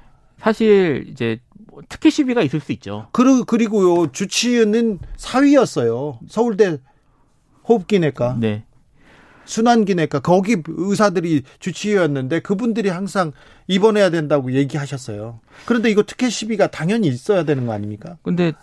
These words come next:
Speaker 1: 저도 이제 뭐 의학적인 내용이나 이런 건 공개된 게 아니니까
Speaker 2: 네.
Speaker 1: 뭐 알 수는 없습니다만 사실 일반적인 기준보다는 훨씬 자주 나왔던 건 사실인 것 같습니다. 지금도 나와 있으니까요.
Speaker 2: 네.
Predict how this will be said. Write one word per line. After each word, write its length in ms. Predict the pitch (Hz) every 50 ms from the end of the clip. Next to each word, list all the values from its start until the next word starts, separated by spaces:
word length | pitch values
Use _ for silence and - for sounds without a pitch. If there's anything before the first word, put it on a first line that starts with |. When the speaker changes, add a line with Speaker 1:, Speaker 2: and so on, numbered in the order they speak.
| _ _ _ _
Speaker 1:
저도 320 | - 190 185 180 220 202 170
이제 140 | 143 156
뭐 320 | 143 127 123 120 120 123 139
의학적인 460 | 147 185 196 - - 180 170 170 160
내용이나 340 | 131 123 131 135 135 139 127
이런 120 | 113 123
건 120 | 120 127 131
공개된 380 | - 139 139 151 143 143 143
게 80 | 139 127
아니니까 640 | 98 101 110 123 107 95 - 101 110 127 123 - 139
Speaker 2:
네. 120 | 135 120
Speaker 1:
뭐 120 | 107 110
알 100 | 104 123
수는 200 | 127 - 170 147
없습니다만 680 | 113 117 - 151 147 139 131 131 127 131 143 151 151 147 - - - - - - - _ _
사실 320 | - 196 185 - 180 170 156
일반적인 520 | 135 151 175 233 247 247 220 208 202 190
기준보다는 560 | 165 143 143 156 151 143 143 135 147 147 151
훨씬 380 | - 226 - 226 202 185 170 -
자주 280 | - - 139 135 180 196
나왔던 400 | 180 165 156 151 - - 135 135
건 80 | 147
사실인 320 | - - 262 - - 208 175
것 60 | 175
같습니다. 260 | 127 101 - 117 104 -
지금도 180 | - 175 180 185
나와 200 | 143 101 104 117
있으니까요. 380 | 107 - - 90 - - 107 113
Speaker 2:
네. 400 | 151 156 156 151 147 156 175 185